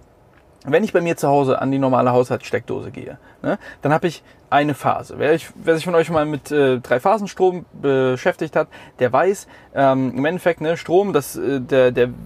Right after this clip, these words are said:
es ist quasi wie eine, äh, mal eine ganz vereinfachte Anschauung ist vielleicht, dass man eine Kugel hat, ne, die stellt ein Elektron dar und das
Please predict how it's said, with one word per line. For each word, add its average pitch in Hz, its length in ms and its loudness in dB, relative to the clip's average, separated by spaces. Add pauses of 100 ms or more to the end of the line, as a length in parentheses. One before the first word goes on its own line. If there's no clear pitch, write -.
es 143 140 0
ist 143 180 -4
quasi 143 360 0
wie 147 60 -6
eine, 135 280 0 (400)
äh, 117 300 -4 (640)
mal 156 200 -2
eine 165 120 0
ganz 185 240 0
vereinfachte 147 720 0
Anschauung 139 400 2
ist 139 100 -6
vielleicht, 131 300 0
dass 139 140 -2
man 135 140 0
eine 127 120 0
Kugel 226 300 2
hat, 220 180 0
ne, 175 140 2
die 151 100 -10
stellt 143 240 0
ein 143 60 -4
Elektron 165 440 -2
dar 180 180 2 (220)
und 151 220 -2
das 147 260 0